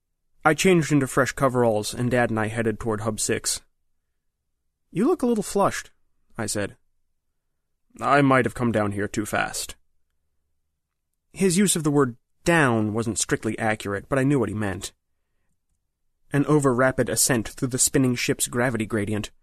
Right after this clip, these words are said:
from his dot eight G lab to my one G module. Reminding myself of Dad's sensitivity to matters of age, I decided not to comment further.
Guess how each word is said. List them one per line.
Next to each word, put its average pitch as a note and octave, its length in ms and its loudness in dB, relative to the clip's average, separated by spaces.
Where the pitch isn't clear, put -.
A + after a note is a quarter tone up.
from C#3+ 160 4
his C#3+ 220 2
dot B2+ 260 2
eight C3 220 -2
G B2 180 2
lab G#2+ 400 0
to B2 80 -6
my A#2 160 0
one A#2+ 300 2
G G#2+ 160 -4
module. G#2+ 500 -4
Reminding E3 400 4
myself B2 360 2
of A2 120 -4
Dad's G#2 260 -2
sensitivity A#2 560 -2
to A2 60 -6
matters G#2 280 -2
of G2+ 80 -6
age, A2+ 520 -4
I B2+ 160 -2
decided A2 420 -2
not F#2+ 220 -6
to - 60 -12
comment G#2+ 340 -6
further. C3+ 400 -2